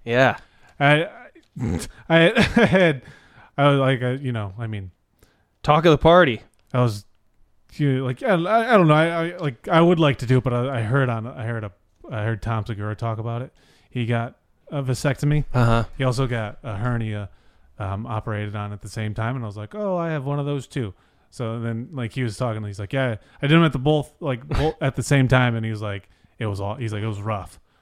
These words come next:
Speaker 2: 'Cause, like,
Speaker 1: Wouldn't have done that again. <laughs>
Speaker 2: Yeah, 'cause he's like, he's like, "Your fucking balls are black, like, black and blue for, like, two weeks," and then, and then, like,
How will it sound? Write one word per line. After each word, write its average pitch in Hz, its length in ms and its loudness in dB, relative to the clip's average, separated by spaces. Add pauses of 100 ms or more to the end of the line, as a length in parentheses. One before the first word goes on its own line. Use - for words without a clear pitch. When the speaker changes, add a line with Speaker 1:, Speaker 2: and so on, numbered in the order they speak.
Speaker 2:
'Cause, 113 200 -10
like, 107 120 -4
Speaker 1:
Wouldn't 131 180 6
have 117 100 4
done 123 180 8
that 127 180 8
again. 131 340 4
<laughs> - 40 0
Speaker 2:
Yeah, 185 260 6
'cause 151 120 -2
he's 147 160 0
like, 135 180 0
he's 131 160 -8
like, 127 160 -6
"Your 127 100 -6
fucking 120 680 -4
balls 123 360 0
are 113 80 -2
black, 113 260 -4 (100)
like, 113 260 -14
black 120 260 0
and 113 120 -2
blue 117 200 -2
for, 117 120 -8
like, 104 180 -8
two 135 180 0
weeks," 110 400 -6 (280)
and 143 120 0
then, 135 220 0 (320)
and 139 140 0
then, 156 120 4
like, 143 320 0